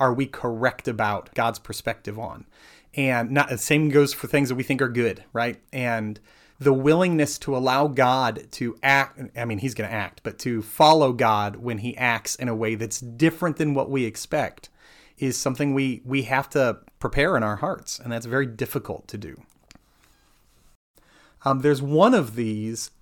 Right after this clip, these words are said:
stories that we talked about bringing up specifically. So we see it in Mark three and Matthew eleven.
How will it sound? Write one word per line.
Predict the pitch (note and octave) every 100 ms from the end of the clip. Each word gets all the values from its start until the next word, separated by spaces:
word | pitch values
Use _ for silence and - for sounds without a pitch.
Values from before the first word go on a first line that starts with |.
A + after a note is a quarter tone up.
| -
stories | - C#3+ A#2+ A2+ A2 G#2
that | - B2+ A#2+
we | B2+
talked | B2+ C3 A#2+
about | A#2+ A#2 - _ _ _ _ _ _
bringing | D3 C#3
up | B2
specifically. | - A2 - D3 A#2 - F#2+ D2 -
So | - B2
we | A#2 A#2+
see | A#2+ F#3+
it | E3+
in | D3
Mark | C3+ C#3+ D3 - - _ - _ _
three | - - D#3+ F3+ G3+ G3+ G3+
and | C#3 C3 C3+
Matthew | D3+ C#3+ - C3+ B2 A#2 G#2+ G#2 G2+ G2+ -
eleven. | A2+ G2 F#2+ G2 G#2+ G#2+ A2 B2+ E3 A#3+ B3 B3+ G#3